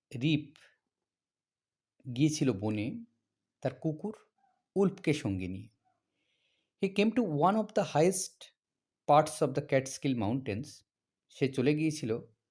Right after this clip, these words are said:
বিড়াল মারা পর্বতের একটি উঁচু অংশে। And climbed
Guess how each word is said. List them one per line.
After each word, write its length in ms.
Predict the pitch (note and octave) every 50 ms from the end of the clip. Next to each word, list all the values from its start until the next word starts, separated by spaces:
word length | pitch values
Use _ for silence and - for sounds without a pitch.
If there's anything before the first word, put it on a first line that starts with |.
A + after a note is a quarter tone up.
| _ _ _ _ _ _ _ _ _ _ _ _ _ _ _ -
বিড়াল 480 | G2+ G2 A2+ C3 C3+ D3 D#3 F3+ G#3 G3+
মারা 240 | F#3 D#3 C#3+ D3+
পর্বতের 580 | D3 - - G#2 G#2 G#2 B2 C3 C3 D3+ D3+ D3+
একটি 280 | D#3+ C3+ - - - D3+
উঁচু 380 | D3+ E3+ C#3 C3 - F#3 D#3
অংশে। 320 | G#2 F#2 F2+ - - - - _ _ _ _ _ _ _ _ _ _ _ _ -
And 200 | B2+ B2 B2 A#2+
climbed 520 | - - - C3 B2+ D3 E3+ F#3 F3 D#3